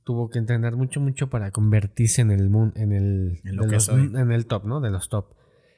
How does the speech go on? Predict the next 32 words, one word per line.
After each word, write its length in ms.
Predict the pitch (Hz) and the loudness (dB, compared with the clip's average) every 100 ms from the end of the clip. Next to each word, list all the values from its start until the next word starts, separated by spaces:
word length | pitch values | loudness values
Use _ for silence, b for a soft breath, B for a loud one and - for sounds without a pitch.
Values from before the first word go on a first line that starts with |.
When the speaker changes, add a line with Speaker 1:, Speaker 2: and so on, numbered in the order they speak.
| b | b
Speaker 1:
Y 140 | 135 | 0
Messi 380 | 127 127 131 135 | 2 4 4 4
no. 340 | 123 123 127 - | 4 4 2 -2
Siento 340 | - 127 120 123 | -6 -6 -6 -4
que 80 | 117 | -2
Messi 600 | 113 127 131 156 196 - _ _ _ _ _ _ | 2 2 2 0 -4 -10 _ _ _ _ _ _
Speaker 2:
No, 160 | 151 165 | -4 -2
pero 120 | - | 0
aún 100 | 131 | -2
así 200 | 156 - | 0 0
Speaker 1:
ya 160 | 123 143 | 2 4
nació. 480 | 147 139 - 139 135 | 4 4 4 2 2
No, 160 | 165 220 | 0 0
no, 140 | 160 | 2
no, 220 | 135 127 | 4 4
obviamente, 680 | 127 127 139 165 135 101 92 | 4 2 2 0 0 -2 -4
claro. 360 | - 135 131 101 | -4 -2 0 -2
Speaker 2:
Pero 160 | - 127 | -2 -2
tienes 200 | 143 143 | -2 -4
otro 140 | 143 127 | -6 -4
ejemplo 300 | 131 131 131 | -4 -4 -8
que 80 | 113 | -6
es 60 | |
Neymar, 460 | 113 98 95 110 113 | -6 -6 -6 -6 -8
güey. 140 | - 90 | -10 -12
Neymar 320 | 98 98 110 | -10 -10 -4
se 140 | - 101 | -4 -4
nota 440 | 101 107 117 113 | -6 -8 -10 -12
que 120 | - | -14
le 240 | 90 90 - | -14 -14 -10
caga 300 | 110 104 90 | -8 -8 -10
entrenar. 540 | - 90 92 110 - | -14 -12 -10 -12 -14